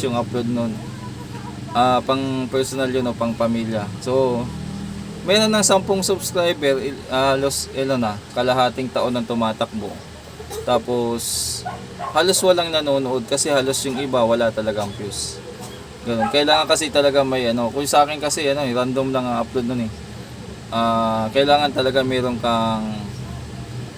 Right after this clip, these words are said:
meron ka talagang plano sa channel mo kung ano yung iko-content mo. So, yung naisipan ko naman na palitan ng pangalan ko sa Basic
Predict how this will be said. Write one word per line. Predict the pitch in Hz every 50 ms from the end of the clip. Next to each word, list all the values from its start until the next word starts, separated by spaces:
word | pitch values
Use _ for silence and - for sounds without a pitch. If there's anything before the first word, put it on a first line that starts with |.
| - - - - - 123
meron | 127 131 127 123 120 117
ka | 123 120 113 123
talagang | 123 120 117 110 120 117 117 113 113 117 113
plano | - 117 113 110 110 113 113
sa | 110 117 110
channel | 107 117 104 101 107 104 98
mo | 110 107
kung | 104 107 95
ano | 101 110 110
yung | 110 104 107
iko-content | 110 - 113 110 101 107 104 104 - - 101 101 - -
mo. | - - - - - - - - - - - - - - - - - - - - - -
So, | - 147 147
yung | 156 170 180 180 185
naisipan | 190 185 196 190 - 190 180 - 180 175 170
ko | 175 170
naman | 170 170 170 165 160
na | 160 156 156 151 147 147 147 139
palitan | 135 151 147 147 143 143 143 143
ng | 143 135 -
pangalan | - 143 139 139 135 135 139 139
ko | 131
sa | 139 131 143 127
Basic | 113 123 127 127 127 - 123